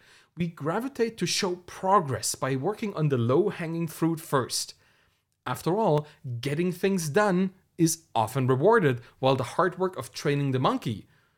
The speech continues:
that's maybe impossible, or at least a long-term project with very slow progress,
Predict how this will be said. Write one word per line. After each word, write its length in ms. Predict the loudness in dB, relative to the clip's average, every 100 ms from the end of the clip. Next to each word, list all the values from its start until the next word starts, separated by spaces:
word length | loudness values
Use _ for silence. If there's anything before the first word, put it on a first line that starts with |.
| _ -8
that's 260 | -8 -2
maybe 220 | 0 2 0
impossible, 640 | 0 -2 -2 -2 -2 -2 0
or 120 | -2
at 180 | -2 -4
least 420 | -6 -6 -6 -6
a 80 | -4
long-term 720 | 0 0 0 -2 0 0 0
project 440 | -4 -4 -4 -4
with 220 | -4 -4
very 560 | -6 -12 -4 -2 0 -2
slow 280 | -2 -2 -4
progress, 680 | -6 -8 -4 -2 -2 -4